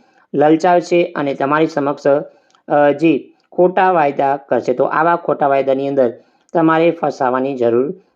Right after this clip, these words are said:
નથી. તો આરબીઆઈ અંતર્ગત તમે, અ, જે આરટીઆઈ પણ તમે કરી શકો છો. જે ખોટી રીતે જાહેરાત કરતા હોય,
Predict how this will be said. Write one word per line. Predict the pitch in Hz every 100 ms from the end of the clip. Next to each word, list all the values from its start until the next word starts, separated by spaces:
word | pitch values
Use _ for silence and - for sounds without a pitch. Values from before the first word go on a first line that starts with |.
| -
નથી. | 147 135 131 117 - _ _
તો | 165
આરબીઆઈ | 165 - 180 180 202 190
અંતર્ગત | 180 170 170 175 165
તમે, | 160 151 123 _ _ _ -
અ, | 156 151
જે | 143 165 175
આરટીઆઈ | - 160 175 170 165
પણ | 156 151
તમે | 151 135
કરી | 135 143 156
શકો | 160 160
છો. | 156 156
જે | 151 139
ખોટી | 147 139 151
રીતે | 147 147
જાહેરાત | 127 117 123
કરતા | 127 135 143
હોય, | 139